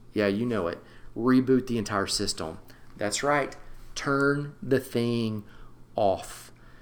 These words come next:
It almost sounds so simple, right? So much that when you call the cell phone companies or you go to the Genius Bar, you feel stupid when they tell you, "Let, let's just hard reset it."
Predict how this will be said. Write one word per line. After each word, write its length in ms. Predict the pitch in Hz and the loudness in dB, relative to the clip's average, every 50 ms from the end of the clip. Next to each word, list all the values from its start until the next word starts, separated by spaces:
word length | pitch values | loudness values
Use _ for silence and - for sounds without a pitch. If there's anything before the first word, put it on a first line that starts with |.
| - - - - - - - - - - | -18 -18 -18 -18 -20 -20 -20 -16 -4 2
It 80 | 143 127 | 6 6
almost 280 | 139 160 190 190 185 | 8 8 6 4 4
sounds 200 | - 160 151 - | 4 2 2 2
so 100 | - 127 | 2 2
simple, 440 | 117 - - 190 - - - - - - - - - | 2 4 2 2 0 0 -4 -6 -6 -12 -20 -14 0
right? 340 | - 113 120 143 - - - - - | 4 6 6 6 6 4 -2 -6 -4
So 180 | - - 160 160 | 4 6 8 8
much 280 | 156 156 143 - - | 8 6 4 4 2
that 120 | - 135 135 | 2 2 2
when 160 | 131 123 123 | 4 2 2
you 100 | 123 117 | 2 0
call 380 | - - - 139 135 131 127 120 | 0 2 6 6 8 8 6 4
the 80 | - | 2
cell 220 | - - 147 156 143 | 2 4 4 4 4
phone 240 | - 113 101 98 | 4 0 -2 -2
companies 580 | 98 - 95 85 - - 87 80 76 73 73 - | -2 -2 -4 -4 -4 -4 -4 -4 -4 -6 -8 -6
or 160 | - 123 117 | -2 0 0
you 80 | 110 107 | 0 2
go 220 | - 127 123 127 | 4 6 6 6
to 100 | 123 113 | 4 0
the 80 | 117 110 | -4 -4
Genius 400 | 104 117 135 151 143 113 - - | -2 0 2 2 2 0 0 -2
Bar, 300 | - 98 98 98 - - | -2 -2 0 0 0 2
you 160 | - 123 123 | 2 2 0
feel 320 | 117 - - 135 143 135 123 | 0 0 2 4 6 6 6
stupid 880 | - - - - - - - 165 185 185 - 113 101 95 98 98 - - - - - - - - - | 4 2 2 0 0 2 2 2 2 2 2 2 2 2 2 -2 -4 -12 -18 -18 -18 -18 -18 -12 -4
when 220 | - 120 123 120 | 0 2 2 2
they 120 | 117 117 110 | 2 2 0
tell 300 | 110 - 127 113 113 113 | 0 0 0 2 2 2
you, 400 | 113 113 110 107 107 107 107 - | 2 2 2 2 4 2 2 0
"Let, 400 | 131 - 123 113 - - - - | 0 2 2 2 2 0 -6 -10
let's 300 | - - 113 107 - - | -4 -2 -2 -2 -2 -4
just 220 | - - 101 - - | -4 -2 -4 -4 0
hard 260 | - 113 107 98 98 | 2 0 2 2 2
reset 480 | 95 98 104 - - - 85 87 - | 0 0 0 0 -2 -4 -4 -6 -6
it." 180 | - - - - | -8 -10 -12 -16